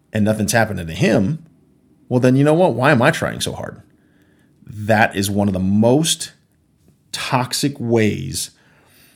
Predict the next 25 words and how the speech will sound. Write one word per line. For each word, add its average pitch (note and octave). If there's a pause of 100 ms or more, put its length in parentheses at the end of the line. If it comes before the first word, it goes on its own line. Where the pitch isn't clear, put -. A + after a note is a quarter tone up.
(140)
of, F#2
um, E2+ (1400)
of G2
just G2+
destroying G2
your F2
team D2+
altogether. - (580)
So F#2 (640)
super, F#3
super C#3
good G2+
four G#2+
points G#2
that, F#2+
uh, F#2
Mister F#2+
Brent, G2
Brent G2
Gleason F#2+
brings F#2+
to F#2+
us. - (220)
I G2
just, G2+